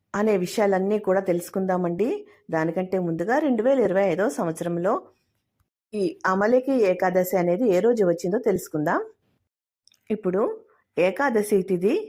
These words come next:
ఎప్పటి నుంచి ప్రారంభమై ఎప్పటి వరకు ఉంటుందో కూడా తెలుసుకుందాం. రెండు వేల ఇరవై ఐదో సంవత్సరం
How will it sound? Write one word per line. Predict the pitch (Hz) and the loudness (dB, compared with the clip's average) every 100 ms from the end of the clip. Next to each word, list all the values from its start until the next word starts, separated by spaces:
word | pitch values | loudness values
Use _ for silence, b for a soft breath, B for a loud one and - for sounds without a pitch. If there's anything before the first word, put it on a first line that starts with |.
| - _ _ _ _ _ _ _ _ _ _ - | -14 _ _ _ _ _ _ _ _ _ _ -4
ఎప్పటి | 185 190 233 | -2 0 2
నుంచి | 247 254 | 2 0
ప్రారంభమై | 240 196 180 175 170 175 - | 0 0 0 0 0 0 0
ఎప్పటి | 180 175 208 | -2 0 2
వరకు | 214 196 | 2 2
ఉంటుందో | 190 175 175 170 | 0 0 -2 -2
కూడా | 165 175 | 0 0
తెలుసుకుందాం. | 170 175 156 - 170 214 440 - 185 | 0 -2 -4 -4 -2 -2 -4 -6 0
రెండు | 202 277 | 2 4
వేల | 294 | 4
ఇరవై | 190 175 185 | 4 2 2
ఐదో | 165 202 247 | 0 0 0
సంవత్సరం | 190 170 170 170 | -2 -4 -2 -4